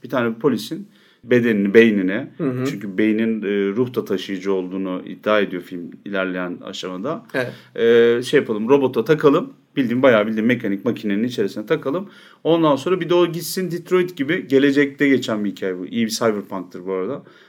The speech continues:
Speaker 1: e, Robocop. Tutunamamış mı diyeyim, e, bozulmuş,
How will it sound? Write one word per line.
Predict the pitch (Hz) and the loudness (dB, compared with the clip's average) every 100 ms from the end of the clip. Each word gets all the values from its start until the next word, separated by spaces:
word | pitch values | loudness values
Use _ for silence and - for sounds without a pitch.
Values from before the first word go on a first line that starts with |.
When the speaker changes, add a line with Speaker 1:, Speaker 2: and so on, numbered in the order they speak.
| _ - | _ -16
Speaker 1:
e, | - | -10
Robocop. | 104 101 131 160 - _ _ _ | -8 -6 -6 -8 -10 _ _ _
Tutunamamış | - - 160 170 170 156 139 - | -20 -10 -2 0 2 4 2 0
mı | 127 113 | -2 -2
diyeyim, | 104 98 104 110 | 0 -2 -2 -2
e, | 113 113 110 110 | -2 0 0 0
bozulmuş, | 131 143 139 135 123 120 - | 2 2 4 4 4 0 -6